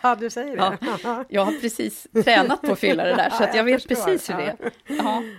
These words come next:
Speaker 2: Ja.
Speaker 1: man klarar det också.
Speaker 2: Ja, jag är helt övertygad om det och jag har inte, eh, någon ångest, eh, kvar.
Speaker 1: <laughs>
Speaker 2: Eh, den kanske jag klarade av när man fyllde fyrtiofem eller någonting, så
Speaker 1: Ja.
Speaker 2: är det ju mer att man,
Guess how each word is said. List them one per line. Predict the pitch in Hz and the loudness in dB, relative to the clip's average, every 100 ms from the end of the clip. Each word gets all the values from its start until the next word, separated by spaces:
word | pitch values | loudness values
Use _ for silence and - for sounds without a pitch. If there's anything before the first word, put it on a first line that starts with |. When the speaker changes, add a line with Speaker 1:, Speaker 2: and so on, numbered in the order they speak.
| - | -10
Speaker 2:
Ja. | 190 233 339 | -6 -6 -4
Speaker 1:
man | 202 | -4
klarar | 202 - 302 | -2 -4 -4
det | 269 - | -10 -10
också. | - - - | -14 -16 -2
Speaker 2:
Ja, | 220 240 | 2 4
jag | 208 208 254 | 4 2 0
är | |
helt | 285 269 247 240 | -2 -6 -6 -6
övertygad | 208 277 311 247 | -6 -8 -6 -4
om | 220 | -4
det | 185 165 | -6 -6
och | 175 185 | -8 -8
jag | 185 - | -10 -8
har | 180 | -8
inte, | 190 202 180 165 170 - _ _ _ _ _ _ | -10 -10 -8 -8 -8 -14 _ _ _ _ _ _
eh, | - 175 170 160 156 | -16 -12 -12 -12 -12
någon | 185 190 180 170 | -10 -8 -8 -8
ångest, | - 180 170 - - - | -8 -8 -10 -12 -14 -14
eh, | 180 165 151 147 147 _ | -12 -10 -12 -14 -18 _
kvar. | - 135 151 277 - - | -10 -4 -2 -2 -6 -8
Speaker 1:
<laughs> | 247 - - - | -6 -6 -8 -14
Speaker 2:
Eh, | 196 180 | -12 -8
den | 214 | -8
kanske | 202 196 190 | -8 -10 -8
jag | 175 160 | -10 -10
klarade | - 185 175 | -10 -8 -6
av | 165 160 | -6 -6
när | 165 | -8
man | 165 156 160 _ _ _ _ - - - | -8 -10 -14 _ _ _ _ -20 -20 -16
fyllde | - 180 | -12 -10
fyrtiofem | 185 - - 214 208 262 302 | -10 -12 -10 -6 -6 -4 -4
eller | 311 | -4
någonting, | 302 285 277 277 311 | -4 -6 -6 -6 -4
så | |
Speaker 1:
Ja. | 320 254 226 _ _ _ _ _ | -4 -4 -6 _ _ _ _ _
Speaker 2:
är | 214 208 | -12 -8
det | |
ju | 202 190 | -8 -8
mer | 175 151 143 139 147 | -8 -8 -10 -12 -16
att | - - | -18 -18
man, | 160 151 - | -16 -14 -16